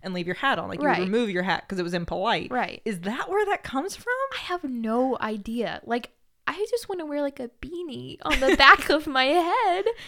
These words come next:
Speaker 2: And one of my teachers said they're afraid it's because we'll hide weapons <laughs> under our
Speaker 1: <laughs>
Speaker 2: hats. But I could just imagine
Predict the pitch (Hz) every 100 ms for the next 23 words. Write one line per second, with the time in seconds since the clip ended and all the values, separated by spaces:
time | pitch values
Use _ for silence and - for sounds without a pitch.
0 | - - - 302 285 392 427 359 330 311
1 | 294 302 294 254 254 254 262 254 285 294
2 | - 269 277 254 233 220 240 - 381 311
3 | 294 247 226 277 427 427 392 453 - 427
4 | 427 427 453 - 392 - 440 554 - -
5 | - - - - - - - 523 523 453
6 | 440 - 539 - 453 - 554 - 480 403
7 | 359 427 453 440 392